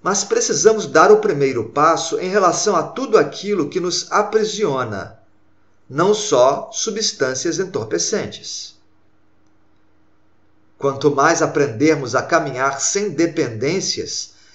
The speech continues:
inclusive a velhas ideias e a amarras emocionais, nos tornaremos mais leves.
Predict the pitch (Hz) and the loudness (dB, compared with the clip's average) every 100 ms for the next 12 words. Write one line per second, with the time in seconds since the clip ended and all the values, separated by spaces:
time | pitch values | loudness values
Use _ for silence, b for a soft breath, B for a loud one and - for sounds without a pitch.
0 | - 196 196 156 123 214 165 - 131 98 | -4 -2 2 2 2 0 0 0 -2 2
1 | 151 170 143 131 101 123 151 135 92 - | 2 4 2 -2 -2 4 6 6 4 -4
2 | - - 143 147 143 120 135 143 123 110 | -8 -4 2 4 4 4 2 2 0 -2
3 | 131 117 - 120 98 120 175 131 - - | -4 -4 -6 -8 -6 -2 -2 -4 -8 -12
4 | - b b b b 214 214 - 240 240 | -14 b b b b 2 2 2 4 6
5 | 196 151 208 170 120 - 156 175 208 151 | 4 6 2 0 -6 -8 -2 0 0 0
6 | 127 139 135 87 - - - - | 0 2 2 -2 -8 -8 -8 -12